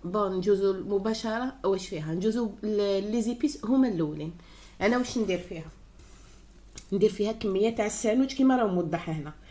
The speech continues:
ندير فيها عود قرنفل هنا على حسب الكميه اللي راح ديروها. هذا الملح، هنا عندي حبه حلاوه، عندي زريعه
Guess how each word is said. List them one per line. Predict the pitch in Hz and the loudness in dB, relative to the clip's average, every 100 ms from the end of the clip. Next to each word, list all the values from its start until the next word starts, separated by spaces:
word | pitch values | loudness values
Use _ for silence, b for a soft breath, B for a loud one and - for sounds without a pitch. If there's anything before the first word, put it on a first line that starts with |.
| B B - | B B 0
ندير | 165 180 | 4 4
فيها | 185 196 | 4 4
عود | 233 233 | 4 4
قرنفل | 220 214 220 226 269 | 2 0 0 2 2
هنا | 254 226 | 2 2
على | 262 | 0
حسب | - 240 208 | 0 -2 -2
الكميه | - 247 247 320 | -2 0 2 4
اللي | 349 | 4
راح | 226 - | 2 -4
ديروها. | 165 170 147 139 139 B B B B | 0 0 0 -4 -12 B B B B
هذا | 196 175 151 | 2 4 2
الملح، | 170 302 359 B B B | 2 -2 -4 B B B
هنا | 220 254 262 | 0 2 2
عندي | - 208 220 170 | -2 0 2 2
حبه | - 156 165 | 0 -2 -2
حلاوه، | - 170 175 233 - 240 | -2 2 4 2 -4 0
عندي | 269 320 | 6 6
زريعه | 247 254 226 | 6 4 4